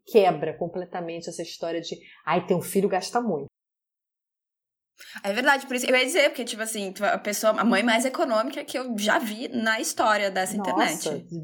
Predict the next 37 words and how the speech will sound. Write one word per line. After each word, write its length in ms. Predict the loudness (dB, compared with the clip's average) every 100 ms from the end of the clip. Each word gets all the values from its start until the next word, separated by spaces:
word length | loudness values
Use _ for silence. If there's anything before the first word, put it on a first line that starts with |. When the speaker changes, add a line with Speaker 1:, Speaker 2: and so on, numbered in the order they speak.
| -8
Speaker 1:
zero 480 | -4 0 4 4 2
essa 140 | -2
coisa 140 | -4 -2
de 80 |
mil 260 | -2 0 4
brinquedos, 1040 | 4 2 0 0 2 2 0 -2 -6 -6
de, 680 | -10 -14 -10 -8 -8 -8 -10 -10 -10 -6
começaram 320 | -6 -2 0
a 40 | 2
dar 80 |
boneca, 440 | 2 2 2 0 -2
eu 60 |
falei, 180 | -2 -2
vamos 300 | 0 -4 -2
doar, 720 | -2 0 2 2 4 4 2 -2
vamos, 540 | -4 0 0 0 -2
porque 200 | -6 -4
assim, 300 | 0 0 -2
não 160 | -6 -8
é 100 | -4
pra 120 | -4
ficar 160 | -2 -4
enfiando 280 | -2 -2 -2
boneca 360 | -2 -4 -4
nessa 220 | -6 -8
criança, 440 | -8 -6 -6 -2 0
ela 100 | 2
vai 100 | 2
ter 100 | 2
uma 120 | 2
parede 300 | 4 4 2
de 60 | -6
escalada 600 | -4 0 2 2 0 -2
que 100 | -4
o 40 |
pai 220 | -2 -2 -2
já, 340 | -4 -6